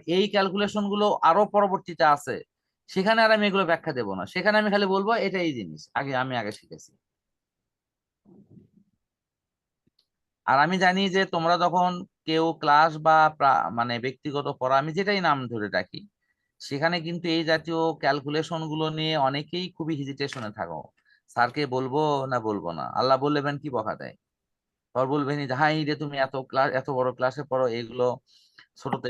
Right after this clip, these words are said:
শিখোনি কেন?" তা আমি তোমাকে আর তোমাদের সবাইকে আশ্বস্ত করছি, আমি এই বকাটা দেব না,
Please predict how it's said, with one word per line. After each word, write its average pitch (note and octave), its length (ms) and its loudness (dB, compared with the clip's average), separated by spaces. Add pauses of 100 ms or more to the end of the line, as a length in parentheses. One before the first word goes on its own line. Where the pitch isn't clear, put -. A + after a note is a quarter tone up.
শিখোনি B2+ 420 -8
কেন?" D#2 180 -8 (1080)
তা - 40 -4
আমি C3+ 280 0
তোমাকে E3 320 0
আর D3 160 6
তোমাদের C#3+ 340 -6
সবাইকে C#3 400 -4
আশ্বস্ত D#3 380 -4
করছি, D#3+ 300 -8
আমি D#3 180 -4
এই D3 120 -4
বকাটা C3+ 280 -4
দেব G#2 260 -8
না, D2 100 -12